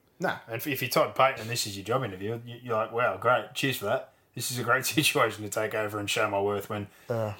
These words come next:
Speaker 1: he basically said it as well. They likened it to a death in the family in the playing squad. People were literally talking about leaving, not just because their own families at the time, but they were just so disappointed the way that it was handled.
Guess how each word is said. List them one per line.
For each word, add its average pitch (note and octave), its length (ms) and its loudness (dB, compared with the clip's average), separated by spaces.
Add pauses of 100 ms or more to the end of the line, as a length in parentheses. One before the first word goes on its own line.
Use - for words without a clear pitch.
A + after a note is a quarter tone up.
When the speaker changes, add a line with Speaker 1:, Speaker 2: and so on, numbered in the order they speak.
(120)
Speaker 1:
he C#3 160 4
basically A#2+ 440 0
said A#2 180 0
it A2+ 60 -2
as G#2+ 100 -2
well. A#2+ 200 4
They G2+ 120 0
likened A2+ 460 2
it B2 100 -12
to B2 120 0
a A2+ 40 -2
death A#2+ 240 0
in A#2 60 -4
the A2 80 -2
family A#2+ 340 -2
in G#2 60 -4
the G#2+ 40 -2
playing B2+ 300 0
squad. F2 320 -8
People A#2 320 -4
were G#2+ 80 -2
literally A2+ 340 -6
talking A#2 220 0
about A#2 240 0
leaving, A2+ 420 0 (300)
not B2 180 2
just - 160 -6
because A2+ 220 -2
their A2 140 6
own D3 100 4
families A2 380 -2
at G#2 40 -12
the G#2 80 -6
time, G#2 300 -2
but A#2+ 100 -2
they A#2 100 2
were G#2+ 120 0
just G#2 160 -2
so A#2 240 2
disappointed A2 640 -2 (960)
the A2+ 100 0
way A2 240 4
that A2 100 -2
it A#2 80 -8
was G#2 120 -6
handled. A#2+ 300 -2